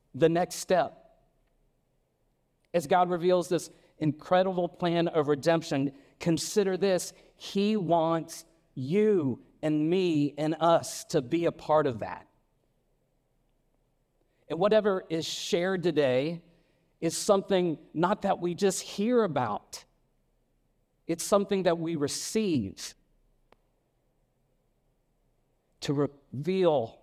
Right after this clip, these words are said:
and to accomplish His kingdom come, His will be done.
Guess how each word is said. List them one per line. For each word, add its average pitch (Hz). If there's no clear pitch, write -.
and -
to 143
accomplish 147
His 156
kingdom 139
come, 110
His 143
will 139
be 131
done. 104